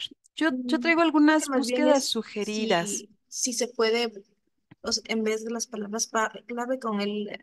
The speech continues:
Speaker 2: con, digamos, con este artículo que está aquí de Relationships Between Industry, por ejemplo, buscar si es que hay artículos que están relacionados con ese de ahí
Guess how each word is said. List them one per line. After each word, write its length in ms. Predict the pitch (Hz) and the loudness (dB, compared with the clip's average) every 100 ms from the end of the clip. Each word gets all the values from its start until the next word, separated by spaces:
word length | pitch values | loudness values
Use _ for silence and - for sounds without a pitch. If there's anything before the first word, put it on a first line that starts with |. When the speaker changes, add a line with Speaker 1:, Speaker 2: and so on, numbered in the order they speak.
| - | -4
Speaker 2:
con, 120 | 233 | 0
digamos, 280 | 220 220 226 | 2 0 -2
con 120 | 220 | -2
este 160 | 220 254 | -4 -4
artículo 400 | 240 247 233 214 | -6 -4 -2 -2
que 80 | |
está 140 | 214 226 | -4 -6
aquí 180 | 214 226 | -6 -4
de 440 | 226 214 202 - | -2 -2 -4 -6
Relationships 800 | 214 208 214 226 254 - 240 - - | -4 -2 -2 -2 -2 -2 -2 -10 -10
Between 680 | 214 233 233 233 233 226 _ _ - | -8 -4 -4 -4 -8 -12 _ _ -8
Industry, 580 | 220 269 - 285 - _ _ - - _ | -2 0 -2 -4 -10 _ _ -20 -20 _
por 120 | 202 | -4
ejemplo, 440 | 208 220 220 240 220 | -4 -4 -4 -2 -2
buscar 400 | 220 - 220 220 | -4 -2 -2 0
si 140 | 247 | -4
es 80 | 226 | -4
que 100 | 220 | -4
hay 320 | 214 220 - | -2 -4 -6
artículos 560 | 214 214 214 214 214 214 | -8 -6 -6 -4 -4 -4
que 80 | 214 | -6
están 240 | 214 208 | -4 -4
relacionados 840 | 220 226 220 214 214 220 262 - - | -2 0 0 0 -4 -4 -4 -6 -6
con 520 | 196 190 190 190 - | -8 -6 -8 -10 -12
ese 360 | - 220 226 233 | -6 -4 -2 -4
de 100 | 269 | -6
ahí 320 | - 220 220 | -10 -12 -16